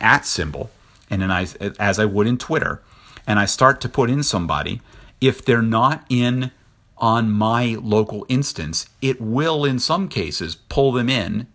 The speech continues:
from another place. I was able to find Stefan Bortsmeier, who's on another, another instance out there in France, and it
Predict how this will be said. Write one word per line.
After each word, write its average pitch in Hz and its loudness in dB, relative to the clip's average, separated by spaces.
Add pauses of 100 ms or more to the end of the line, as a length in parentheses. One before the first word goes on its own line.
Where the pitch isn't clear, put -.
(140)
from 101 0
another 110 2
place. 120 -4
I 98 -2
was 98 -2
able 104 2
to 101 -4
find 101 2
Stefan 107 0
Bortsmeier, 87 -4
who's 90 -6
on 92 0
another, 101 -2 (320)
another 104 0
instance 95 -4
out 82 -2
there 65 -6 (120)
in 87 -6
France, - -2 (420)
and 107 0 (300)
it 120 0